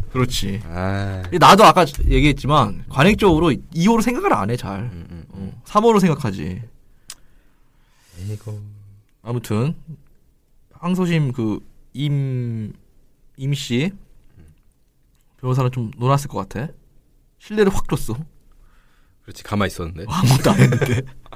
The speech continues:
Speaker 2: <laughs> 아니,
Speaker 1: 이 심
Speaker 2: 뭐,
Speaker 1: 판사가 다,
Speaker 2: 일단 제로
Speaker 1: 다
Speaker 2: 세팅으로
Speaker 1: 했는데.
Speaker 2: 만들어놨잖아, 지금.
Speaker 1: 그렇지.
Speaker 2: 일 심도 안 한 것처럼.
Speaker 1: 어. 와.
Speaker 2: 자,
Speaker 1: 말도 안 된다,
Speaker 2: 여기까지
Speaker 1: 진짜.
Speaker 2: 하고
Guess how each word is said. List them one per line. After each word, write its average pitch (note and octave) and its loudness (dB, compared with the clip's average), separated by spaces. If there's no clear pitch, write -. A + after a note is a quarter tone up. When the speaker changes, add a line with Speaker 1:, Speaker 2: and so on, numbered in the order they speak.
Speaker 2:
<laughs> - -18
아니, C#3+ 2
Speaker 1:
이 - 2
심 D#3 2
Speaker 2:
뭐, D3+ 4
Speaker 1:
판사가 A2+ 2
다, - -2
Speaker 2:
일단 E3+ 4
제로 D#3 6
Speaker 1:
다 E3 4
Speaker 2:
세팅으로 F#3+ 6
Speaker 1:
했는데. - 4
Speaker 2:
만들어놨잖아, A#2 4
지금. G2 0
Speaker 1:
그렇지. F2 -4
Speaker 2:
일 D3+ -2
심도 D3+ 0
안 G#2 4
한 A2 0
것처럼. F2+ -6
Speaker 1:
어. F2 -8
와. F2 -10
Speaker 2:
자, A2 -8
Speaker 1:
말도 F#2+ -10
안 G2+ -6
된다, F#2 -12
Speaker 2:
여기까지 G#2+ -2
Speaker 1:
진짜. A#2 -2
Speaker 2:
하고 C#3+ 0